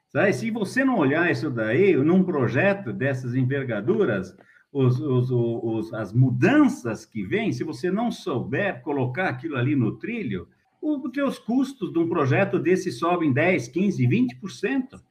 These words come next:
E de um projeto que nem a gente fez de duzentos e oitenta milhões, põe ali vinte por cento em cima disso, pra você ver aqui são, quantos milhões não são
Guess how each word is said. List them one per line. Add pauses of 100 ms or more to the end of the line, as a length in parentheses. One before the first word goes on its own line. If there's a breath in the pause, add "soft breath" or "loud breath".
(220)
E
de
um
projeto
que
nem
a
gente
fez
de
duzentos
e
oitenta
milhões, (380)
põe
ali
vinte
por
cento
em
cima
disso,
pra
você
ver
aqui
são,
quantos
milhões
não
são